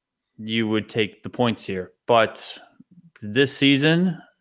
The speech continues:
see, see, listen, as a professional roulette guru, okay, what's rule number one? You don't bet against the streak, people. The streak this year is that these shitty teams are actually shitty and they're not covering. So the streak is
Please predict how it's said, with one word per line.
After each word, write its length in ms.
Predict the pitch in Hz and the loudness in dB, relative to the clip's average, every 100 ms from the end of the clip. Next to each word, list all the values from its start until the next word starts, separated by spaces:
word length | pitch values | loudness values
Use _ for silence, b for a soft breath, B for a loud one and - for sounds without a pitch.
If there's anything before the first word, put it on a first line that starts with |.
| - - | -20 -8
see, 280 | - 165 | 0 0
see, 160 | - 175 | 2 2
listen, 400 | 170 175 104 104 - - | 4 2 2 -4 -6 0
as 160 | 143 | 0
a 60 | 147 | 0
professional 640 | 135 139 175 180 175 165 | -2 0 0 0 2 2
roulette 480 | 120 107 104 123 127 - - 160 | 2 2 2 2 0 -10 -12 -4
guru, 560 | 127 120 135 156 190 - _ - | 2 4 6 4 2 -4 _ -8
okay, 460 | 123 156 165 175 b b b _ | -2 2 2 0 b b b _
what's 240 | 147 170 | 0 2
rule 200 | 135 139 | 2 4
number 260 | 127 117 107 | 4 4 2
one? 260 | 110 101 92 | 2 2 2
You 60 | 127 | 0
don't 300 | 175 127 107 | 0 0 2
bet 200 | 143 127 | 2 4
against 380 | 127 143 147 - | 2 2 0 -2
the 60 | |
streak, 440 | 107 - 160 - - | -4 2 4 2 -2
people. 460 | 110 101 110 113 B B - | -2 2 2 2 B B -4
The 80 | 117 | -4
streak 400 | - 175 202 - | 2 2 2 2
this 220 | 139 - | -2 2
year 340 | 113 107 113 - B | 4 4 4 0 B
is 120 | - | -4
that 120 | 127 127 | -2 0
these 160 | 120 | 0
shitty 400 | - - 180 208 | 0 2 4 4
teams 400 | - 135 123 143 - - | 2 4 4 2 -2 0
are 140 | 131 | 4
actually 480 | 143 147 - 151 135 | 4 2 0 0 0
shitty 440 | - 147 113 92 B B | 2 2 2 -2 B B
and 120 | 139 | 2
they're 120 | 147 | 4
not 240 | 147 139 | 4 2
covering. 420 | - 123 95 98 92 b b | 2 0 0 -4 -6 b b
So 160 | - | -2
the 100 | 131 | 0
streak 380 | 127 - 180 208 | 0 2 0 2
is 320 | 165 147 147 | 2 4 2